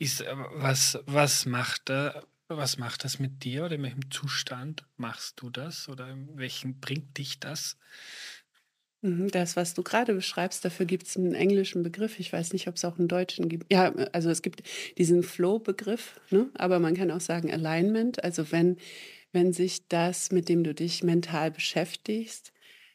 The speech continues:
Speaker 2: deckt mit dem, was du auch wirklich tust. Ne? Weil wir machen ja ganz oft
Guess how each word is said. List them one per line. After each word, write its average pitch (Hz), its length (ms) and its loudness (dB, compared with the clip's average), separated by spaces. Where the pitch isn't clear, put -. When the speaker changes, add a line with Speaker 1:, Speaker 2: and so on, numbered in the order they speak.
Speaker 2:
deckt 208 460 0
mit 190 200 4
dem, 180 120 4
was 165 180 -2
du 175 100 -2
auch 170 100 -8
wirklich 165 380 -4
tust. - 580 -2
Ne? 180 140 4
Weil 170 160 6
wir 165 80 4
machen 180 240 4
ja 160 80 2
ganz 165 200 0
oft - 320 -6